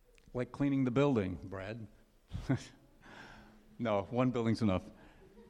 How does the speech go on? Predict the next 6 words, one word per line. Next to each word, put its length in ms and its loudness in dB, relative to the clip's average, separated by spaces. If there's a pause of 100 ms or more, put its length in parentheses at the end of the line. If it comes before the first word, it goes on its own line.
(200)
But 160 4
cleaning 260 10
the 80 10
building, 480 6 (720)
building 340 4
maintenance, 640 -2